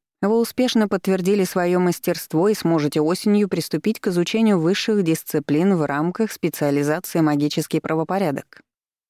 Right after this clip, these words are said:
Ксения Игоревна пыталась говорить торжественно, но ее голос взволнованно подрагивал. Только сейчас я заметила, как тихо в фойе.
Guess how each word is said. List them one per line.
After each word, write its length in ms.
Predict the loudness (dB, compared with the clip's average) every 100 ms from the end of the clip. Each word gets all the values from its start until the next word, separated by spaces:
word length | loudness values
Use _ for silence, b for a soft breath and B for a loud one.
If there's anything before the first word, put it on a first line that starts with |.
| _ _ _ _ _ _ _ _ _ _ -16
Ксения 480 | 0 4 6 4 2
Игоревна 500 | 2 2 2 4 2
пыталась 480 | 0 0 0 2 2
говорить 400 | 2 2 0 0
торжественно, 800 | -2 -2 0 0 -2 -2 2 4
но 140 | 4
ее 260 | 4 2 0
голос 340 | 2 2 2
взволнованно 720 | 0 0 0 2 2 2 2
подрагивал. 680 | 0 -2 -4 -4 -8 -10 -16 _ _ _ _ _ _ _
Только 260 | -2 -2
сейчас 380 | -2 -2 -2 -2
я 120 | -2
заметила, 520 | 0 2 2 2 -2 -2
как 220 | -4 -4
тихо 280 | -4 -2 -4
в 60 |
фойе. 540 | -4 -2 -2 -2 -6